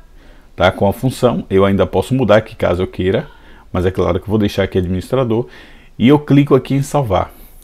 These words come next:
certo? Já tô com o meu e-mail lá em cima, agora tem aqui essa mensagem, viu? É, "Para continuar a sessão, faça uma verificação rápida", isso é normal,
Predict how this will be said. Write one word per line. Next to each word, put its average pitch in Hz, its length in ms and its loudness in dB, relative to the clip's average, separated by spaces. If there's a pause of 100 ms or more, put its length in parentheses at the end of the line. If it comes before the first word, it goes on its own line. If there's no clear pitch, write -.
(120)
certo? 98 460 0 (400)
Já 113 180 6
tô 156 180 2
com 151 100 -2
o - 20 4
meu 113 240 6
e-mail 90 320 0
lá 110 100 2
em 143 60 0
cima, 131 560 -2
agora 104 340 2
tem 123 200 0
aqui - 180 -2
essa 117 200 0
mensagem, 90 480 0
viu? 113 180 -6 (800)
É, 87 180 -2
"Para 151 200 2
continuar 127 380 0
a - 20 4
sessão, 143 400 0
faça 147 320 2
uma 143 100 2
verificação 131 680 0
rápida", 92 500 0
isso 90 160 -6
é 107 40 -2
normal, 95 460 0